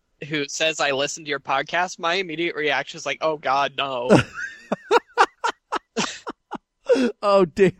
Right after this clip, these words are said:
Speaker 2: it.
Speaker 1: <laughs> Uh, uh, uh, uh-oh.
Speaker 2: Uh-oh.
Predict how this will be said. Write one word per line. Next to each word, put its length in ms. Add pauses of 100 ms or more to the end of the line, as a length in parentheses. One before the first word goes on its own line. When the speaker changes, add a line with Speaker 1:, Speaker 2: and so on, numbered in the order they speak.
(120)
Speaker 2:
it. 400
Speaker 1:
<laughs> 60 (400)
Uh, 140
uh, 480
uh, 300
uh-oh. 720 (100)
Speaker 2:
Uh-oh. 460